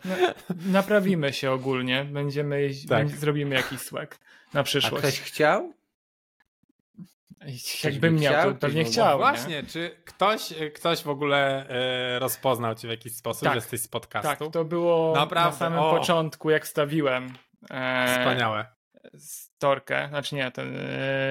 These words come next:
Speaker 2: na Instagrama tą. E, podszedł-, podeszła dziewczyna i przybiła mi piątkę i powiedziała, że dzięki za to, co robicie i że jest super. Także to było super miłe.
Speaker 1: Jest.
Speaker 2: I
Speaker 1: Achievement
Speaker 2: nie
Speaker 1: unlocked,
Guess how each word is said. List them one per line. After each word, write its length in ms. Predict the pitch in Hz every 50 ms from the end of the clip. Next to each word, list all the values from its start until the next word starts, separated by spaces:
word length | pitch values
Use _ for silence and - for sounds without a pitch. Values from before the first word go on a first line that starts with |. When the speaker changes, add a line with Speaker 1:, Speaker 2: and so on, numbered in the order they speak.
| 135 135 135 135 135 - -
Speaker 2:
na 120 | 151 135
Instagrama 580 | 135 139 131 - 139 127 131 131 131 131 127 -
tą. 300 | - - - - 180 185 - _ _ _ _ _ _ _ _ _ _ _ - _ _ -
E, 760 | 143 139 135 135 131 131 135 135 135 135 131 135 135 135 135 131 _ _ _ _ _ _ _ _ _
podszedł-, 440 | 151 143 - - 156 151 143 143 - _ _
podeszła 360 | 156 160 156 156 - 147 147
dziewczyna 420 | 139 139 139 - - 143 143 139
i 60 | 139 135
przybiła 420 | - - - 135 131 139 135 135
mi 100 | 131 123
piątkę 340 | - 143 135 135 127 - 131
i 40 | 120
powiedziała, 480 | - 131 131 131 127 131 123 123 123
że 300 | 120 127 127 127 127 123 123
dzięki 720 | 123 123 135 135 131 123 - 127 123 123 123 123 123 127 - _ _ _ _ _ _ _
za 120 | - - 139
to, 100 | - 135
co 160 | - 143 135
robicie 680 | 127 127 123 131 131 123 - - 127 123 127 127 123 123
i 60 | 123
że 140 | 117 123 127
jest 180 | 123 120 - -
super. 340 | - 135 123 - 131 127 -
Także 260 | - 127 120 113 123
to 120 | - 135
było 240 | 123 135 135 131 127
super 360 | - - 143 135 135 131 131
miłe. 520 | 127 135 135 139 143 143 139 139 143 143 143 - _ -
Speaker 1:
Jest. 500 | 151 160 165 160 143 135 - - - -
Speaker 2:
I 520 | 143 139 135 135 131 131 131 131 131 131 127 - _ _ _ - - - _ _ _ _ _ _ -
Speaker 1:
Achievement 600 | - 147 143 - - 226 214 208 202 202 202 185
Speaker 2:
nie 60 | 170
Speaker 1:
unlocked, 180 | 160 160 147